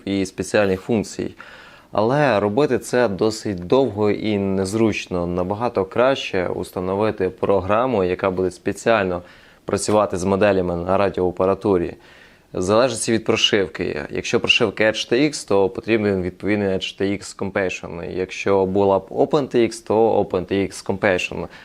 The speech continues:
Незалежності, яка це прошивка, ці програми дуже схожі.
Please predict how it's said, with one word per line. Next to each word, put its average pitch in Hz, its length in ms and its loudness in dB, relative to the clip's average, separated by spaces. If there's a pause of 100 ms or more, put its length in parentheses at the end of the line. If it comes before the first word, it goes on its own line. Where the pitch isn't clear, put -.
(180)
Незалежності, 117 880 2
яка 95 240 2
це - 140 -4
прошивка, 98 1300 2
ці - 140 -2
програми 95 640 0
дуже 92 640 0
схожі. - 560 -2